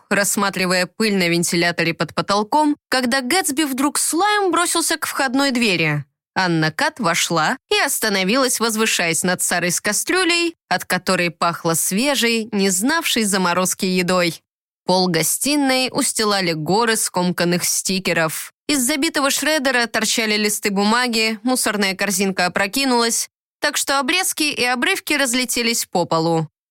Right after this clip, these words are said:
Гэтсби понюхал курган бывших глав, а потом поскреб его лапой. Анна обвела комнату взглядом, тяжело вздохнула и нацепила на лицо широкую вымученную улыбку.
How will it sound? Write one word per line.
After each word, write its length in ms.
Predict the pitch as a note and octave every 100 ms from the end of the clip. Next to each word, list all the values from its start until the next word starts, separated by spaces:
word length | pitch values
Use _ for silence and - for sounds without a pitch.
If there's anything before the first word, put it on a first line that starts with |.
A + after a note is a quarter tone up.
| _ _ _ _ _
Гэтсби 480 | G3 C#4+ E4 C#4 D4
понюхал 640 | C#4+ C#4 C4+ A#3 E3+ E3 E3
курган 500 | F3+ F3+ F3 E3 E3+
бывших 480 | F3 E3 - F3
глав, 380 | F#3 C4 D#4+ - -
а 120 | E3+
потом 540 | E3 E3 D#3+ C#4 E4 D#4+
поскреб 640 | - F3 - - E3+ G3+ G#3
его 340 | F3 D#3 D#3+
лапой. 640 | D#3+ D3 C#3+ C#3+ D3+ D3 - _ _ _
Анна 340 | D#4 D#4 C#4+
обвела 460 | A#3 F#3+ G3 A3 A3
комнату 460 | G#3+ G#3 G#3 G#3 G3
взглядом, 680 | G3 G#3 B3 A#3+ A3+ A3
тяжело 480 | G#3+ - G#3 G3+ G3
вздохнула 800 | G3 F3 F#3+ - A#3+ B3+ A#3+ A#3 - _ -
и 120 | G4+
нацепила 580 | D4+ A#3+ G#3 G3 G3+ G3
на 140 | F#3+
лицо 400 | F3+ F3+ - G#3+
широкую 800 | G3+ - E3 D#3+ C#4 - B3+ B3
вымученную 720 | F#3+ F3 F3+ - F#3 F3+ F#3
улыбку. 720 | F#3 F3+ E3 D#3 - E3+ E3